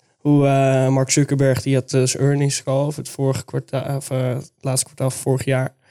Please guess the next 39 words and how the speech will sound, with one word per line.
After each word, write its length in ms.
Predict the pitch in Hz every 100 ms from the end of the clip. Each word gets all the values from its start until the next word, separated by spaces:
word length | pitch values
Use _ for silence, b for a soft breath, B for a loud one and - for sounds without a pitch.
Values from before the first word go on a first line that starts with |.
| b b
Dan 100 | 135
zegt 160 | 131 127
hij 100 | -
van, 120 | 127
"Ja, 280 | 131 135 135
we 80 | 135
hebben 420 | 135 131 131 127
nu 200 | 131 131
time 360 | 135 131 135
well 160 | 139 135
spent, 440 | 131 - 147 185 - -
richten 320 | 147 156 -
we 60 | 147
ons 160 | 147
op." 200 | 156 180
En 80 | -
dat 160 | 139 143
heeft 180 | 147 131
resulta-, 380 | 139 139 - -
tot 180 | - 147
resultaat 580 | 143 139 143 151 139 131
dat 120 | 143
mensen 300 | 143 135 143
vijftig 880 | - 143 147 - - _ - 143 -
miljoen 480 | 139 135 139 135 143
uur 180 | 139
minder 460 | 135 143 139 135 131 _
per 140 | - 135
dag 220 | 135 127
op 80 | -
Facebook 380 | 143 147 - -
spenderen. 520 | - 117 98 160 175 _ _ _ _ _
Ja, 220 | 120 120 -
ik 200 | 127 -
zie 140 | 139
niet 180 | 135 131
in 180 | 135 127
waarom 260 | 120 131
dat 360 | 127 120 -